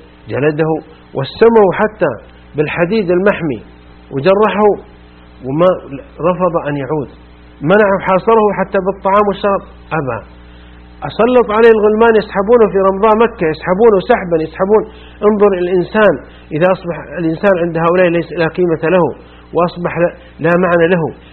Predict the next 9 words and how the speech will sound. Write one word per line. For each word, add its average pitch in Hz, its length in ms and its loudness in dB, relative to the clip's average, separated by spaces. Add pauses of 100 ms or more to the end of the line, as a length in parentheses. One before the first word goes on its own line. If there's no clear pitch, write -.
(160)
يسحبونه 185 640 2 (340)
بالحبال 196 640 0 (240)
على 208 220 2
الرمضاء 196 500 0 (240)
وعلى 185 220 2
الحجارة 202 500 2 (480)
السوداء 214 540 2 (520)
ليعود 156 540 2 (160)
عن 135 100 -6